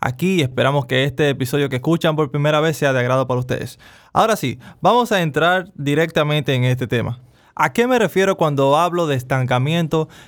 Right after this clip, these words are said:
creativo? Yo sé que hay muchas personas que ya saben lo que se refiere y hay personas que ya se están inclusive identificando y que ya seguramente están pensando en lo que le ha sucedido esta semana, pero quizá hay personas que no.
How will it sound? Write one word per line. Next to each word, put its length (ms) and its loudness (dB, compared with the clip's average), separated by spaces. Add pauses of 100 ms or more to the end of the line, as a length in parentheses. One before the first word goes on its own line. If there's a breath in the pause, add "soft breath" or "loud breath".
(140 loud breath)
creativo? 720 -2
Yo 240 0
sé 240 -2
que 80 -2
hay 60 0
muchas 300 0
personas 340 -2
que 220 -4
ya 420 2
saben 600 0
lo 120 2
que 100 -2
se 140 -2
refiere 480 0 (320 loud breath)
y 220 2
hay 120 4
personas 380 0
que 160 -2
ya 180 2
se 80 -4
están 220 0
inclusive 480 0
identificando 840 0
y 80 -2
que 240 -4
ya 380 2 (340 loud breath)
seguramente 640 0
están 220 0
pensando 500 0 (220 loud breath)
en 160 0
lo 100 2
que 120 0
le 100 2
ha 80 0
sucedido 340 -2
esta 160 -2
semana, 480 0
pero 240 0
quizá 300 0
hay 100 0
personas 400 -2
que 240 -2
no. 340 2